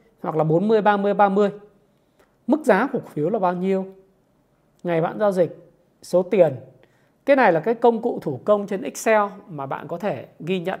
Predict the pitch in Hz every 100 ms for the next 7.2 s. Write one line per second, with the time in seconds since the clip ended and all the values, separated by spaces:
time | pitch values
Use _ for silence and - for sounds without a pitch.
0 | - 139 151 147 - - 143 226 202 240
1 | 170 - - 131 143 180 151 120 - _
2 | _ _ _ _ 180 175 196 262 233 185
3 | 175 160 - 208 196 214 - 302 302 202
4 | 165 156 160 233 233 196 196 131 - _
5 | - 165 196 196 156 185 196 208 190 -
6 | 156 160 190 180 165 - _ 165 143 135
7 | 131 127